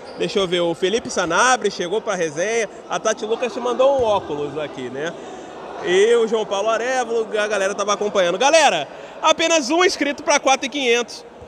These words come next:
Apenas um inscrito pra quatro e meio. Então vá lá, rapidinho. Você aí que ainda não é inscrito, se inscreva no canal. Ativa a notificação no sininho, tá com o dedo no like, compartilha dessa moral, espalha pra geral. Rômulo,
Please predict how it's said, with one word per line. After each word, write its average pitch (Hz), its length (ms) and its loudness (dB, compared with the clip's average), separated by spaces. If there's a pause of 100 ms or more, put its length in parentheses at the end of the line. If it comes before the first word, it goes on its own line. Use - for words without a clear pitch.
Apenas 349 360 2
um 392 60 2
inscrito 320 340 -2
pra 277 100 2
quatro 269 240 0
e 294 60 -4
meio. 226 340 2
Então 220 260 -2
vá 302 140 2
lá, 277 220 4
rapidinho. 254 580 -4
Você 220 260 -4
aí 254 200 4
que 254 80 -2
ainda 247 180 0
não 254 80 -2
é 269 100 2
inscrito, 285 360 -6
se - 100 -16
inscreva 262 340 -4
no 262 120 -4
canal. 214 400 2 (240)
Ativa 214 320 -2
a - 20 -2
notificação 214 500 -2
no 220 60 -2
sininho, 202 320 0
tá 202 140 -2
com 202 80 -6
o - 20 -6
dedo 208 220 0
no 220 80 0
like, 180 280 2
compartilha 185 520 -2
dessa 175 260 -2
moral, 165 260 0 (320)
espalha 185 360 2
pra 190 160 0
geral. 165 360 2 (300)
Rômulo, 196 420 4